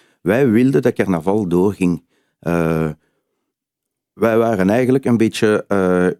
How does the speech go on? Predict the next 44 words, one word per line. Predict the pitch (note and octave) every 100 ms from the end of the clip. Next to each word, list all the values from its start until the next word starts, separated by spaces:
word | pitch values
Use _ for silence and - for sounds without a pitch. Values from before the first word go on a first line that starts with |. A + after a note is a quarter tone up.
| F2
gestoord | F#2+ - - A#2+ -
met | C3 -
het | - -
feit | - G#2 -
dat | A#2 -
ze | G#2+ G2+ _ _ _ -
al | F#2+ F#2+
in | G#2 G2
november | F#2 C#2+ G#2+ C3 D3 C#3 -
zeiden, | - - G#2 B2+ C#3 F#2
"Ja, | A2 C3+ C3+
er | G#2 A2
moet, | B2 - _ _ _ _ _ _ _ _ - _ _
er | - F#2
moet | C3 -
een | G#2+
beslissing | F#2+ - C3+ D3 C3
komen, | C#3 C#3+ C3+
er | - -
moet | C3+
een | A#2+
beslissing | G2+ - C3 - C3+
komen. | C3+ C#3+ B2+
Je | F2+
moet | F2 F2+
nu | A#2+ C#3+
reeds | B2+ B2+ -
annuleren," | G2 F2+ F2 A#2+ C3+ -
terwijl | F2+ G2+ A#2
dat | F#2+
wij | F#2 B2+
nog | C3+
iets | B2 -
hadden | B2+ B2+
van, | A2+ A2+ - -
"Het | F#2+ -
kan | G#2 F#2+
door, | F2 G#2 G#2+ - -
het | F#2 -
kan | F#2 F2+
door." | A2+ A#2
En | F#2+
het | F#2+ G#2
heeft, | G#2 -